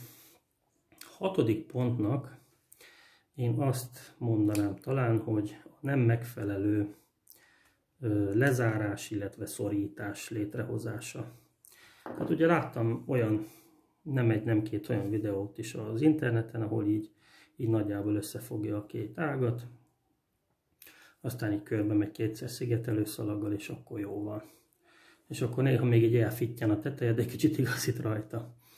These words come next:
Hát az nem fog, az nem, az nem fog sikerülni.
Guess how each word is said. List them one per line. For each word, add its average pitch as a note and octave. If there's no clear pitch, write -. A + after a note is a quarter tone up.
Hát -
az B2
nem G2+
fog, G#2
az C3+
nem, G2+
az A#2+
nem G2+
fog A#2+
sikerülni. A#2